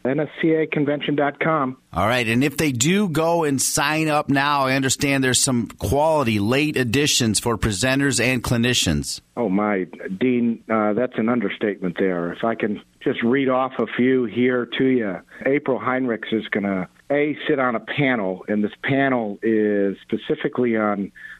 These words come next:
Speaker 1: the role of academies in developing female players in the United States. The panelists are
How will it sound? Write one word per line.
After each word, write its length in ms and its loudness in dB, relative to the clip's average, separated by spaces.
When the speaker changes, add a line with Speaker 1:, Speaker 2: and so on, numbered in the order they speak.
Speaker 1:
the 80 -2
role 560 0
of 100 0
academies 760 -2
in 80 0
developing 540 -2
female 320 0
players 420 -2
in 120 -2
the 60 2
United 400 0
States. 340 -4
The 80 -10
panelists 560 0
are 300 -2